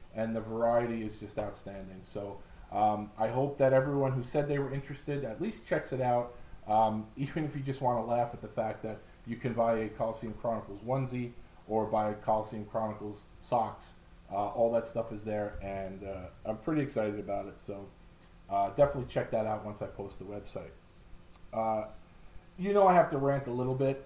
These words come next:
about something, so, uh, I, I picked two things. Easy for me to say. There I go, my voice cracking. My son is to my left, and he gets a kick out of that,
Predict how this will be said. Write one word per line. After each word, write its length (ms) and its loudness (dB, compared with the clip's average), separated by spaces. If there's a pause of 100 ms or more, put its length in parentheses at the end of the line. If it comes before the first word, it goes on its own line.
(260)
about 340 2
something, 600 4
so, 420 4
uh, 340 6 (420)
I, 340 4
I 40 0
picked 360 -6
two 140 2
things. 500 -4 (400)
Easy 180 -2
for 140 -8
me 160 -2
to 80 -2
say. 440 -4
There 160 0
I 80 0
go, 320 -4
my 120 -6
voice 340 -8
cracking. 420 -4
My 120 -8
son 380 -4 (380)
is 260 -12 (100)
to 80 -12
my 140 -4
left, 320 2
and 120 -8
he 80 -8
gets 200 -8
a 40 -18
kick 200 -8
out 160 -6
of 60 -6
that, 280 -4